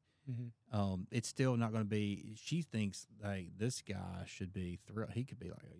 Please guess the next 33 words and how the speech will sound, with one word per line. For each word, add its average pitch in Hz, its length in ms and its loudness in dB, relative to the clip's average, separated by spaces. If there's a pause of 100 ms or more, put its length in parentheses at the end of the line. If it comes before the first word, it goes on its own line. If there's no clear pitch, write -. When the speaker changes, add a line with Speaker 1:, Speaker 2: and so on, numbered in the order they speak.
Speaker 2:
she's - 220 -20 (240)
falling - 200 -4
short." - 360 -14 (720)
Like, 107 80 6
it, 120 240 6
you 135 80 6
know 143 80 10
what 123 60 8
I'm 113 40 4
saying? 127 300 6
So 113 320 6 (280)
Speaker 1:
Yeah. 147 100 -8 (160)
Speaker 2:
that, 135 320 6
that 123 200 6
could 110 180 -2
ruin, 107 580 6
that 113 120 6
will 127 300 8
ruin 98 400 0 (260)
marriage 98 300 -2
there 95 160 -6
too, 101 400 -2
right? 104 240 0 (920)
The 110 120 8
other 127 160 8
side 95 260 4
is, 95 240 2 (420)
is, 107 380 6 (420)
um, 101 380 -4 (260)
you, 123 200 2 (180)
I 131 60 6
don't 131 120 2
care 120 240 2